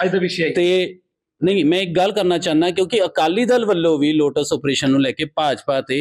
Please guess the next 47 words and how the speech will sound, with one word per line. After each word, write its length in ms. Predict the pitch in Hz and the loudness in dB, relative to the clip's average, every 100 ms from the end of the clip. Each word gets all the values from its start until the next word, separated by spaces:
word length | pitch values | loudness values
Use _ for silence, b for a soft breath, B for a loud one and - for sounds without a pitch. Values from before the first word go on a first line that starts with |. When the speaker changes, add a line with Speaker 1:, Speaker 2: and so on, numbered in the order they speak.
| 156 | -2
Speaker 2:
ਇੱਕ 180 | 147 - | -2 -2
ਆਰੋਪ 420 | 160 135 131 135 | -2 0 0 0
ਜ਼ਰੂਰ 300 | 131 135 147 | 0 2 2
ਲਗਾਏ 300 | 143 123 123 | 2 0 -2
ਗਏ 120 | 123 147 | -4 -4
ਕਿ 260 | 170 180 180 B B - 135 | -4 -4 -6 B B -6 -4
ਅਕਾਲੀ 300 | 156 160 170 | 0 2 2
ਦਲ 100 | 165 | 2
'ਚ 60 | 147 | 0
ਵੀ 140 | 156 165 | -2 0
ਭਾਜਪਾ 580 | 156 131 139 147 156 | -2 -2 -2 -2 -2
ਜਿਹੜਾ 340 | 151 139 139 170 | -2 -2 0 0
ਲੋਟਸ 340 | 165 156 156 | 0 0 -2
ਆਪਰੇਸ਼ਨ 380 | 151 151 147 165 | -2 -2 0 0
ਚਲਾ 220 | 156 123 | 0 -2
ਰਹੀ 200 | 113 113 | 0 0
ਹੈ। 40 | 113 B B B | -2 B B B
ਲੇਕਿਨ 240 | 175 240 | -2 0
ਜਿਹੜਾ 200 | 214 202 | 0 2
ਉਹ 300 | 208 170 - | 2 0 -2
ਆਪਰੇਸ਼ਨ 380 | 123 - 139 190 | -6 -2 -2 2
ਲੋਟਸ 380 | 156 135 156 - | 2 2 -2 0
ਨੂੰ 100 | 165 | 2
ਲੈ 100 | 151 | 2
ਕੇ 160 | 120 143 | 0 -2
ਐਫ 160 | 139 170 | 0 0
ਆਈ 120 | 165 | 0
ਆਰ 80 | 156 | 0
ਦਰਜ 280 | 120 135 - | -2 -2 0
ਕਰਵਾਈ 340 | 160 127 117 | 0 0 -2
ਗਈ 160 | 117 113 | -2 -4
ਸੀ, 200 | - 123 | -2 -4
ਉਹਦਾ 300 | - 180 254 226 | -2 0 0 -2
ਹਜੇ 260 | 156 139 170 165 | -4 0 -2 -2
ਤੱਕ 240 | 165 165 | -6 -6
ਕੁਛ 360 | 160 170 156 185 | -4 -4 -2 0
ਵੀ 140 | 190 | 0
ਨਹੀਂ 120 | 185 | 2
ਬਣਦਾ 300 | 156 139 123 143 | 0 -2 0 0
ਨਜ਼ਰ 320 | 131 131 139 | 0 -2 -2
ਆ 140 | 135 | -2
ਰਿਹਾ, 200 | 139 147 | -2 -2
ਨਾ 240 | 147 135 143 | 0 -2 -2
ਕੋਈ 180 | 170 165 | -2 -2
ਬੰਦਾ 280 | 139 135 | 0 0
ਉਹ 100 | 151 | 0
'ਚ 300 | 147 - 160 | -2 0 0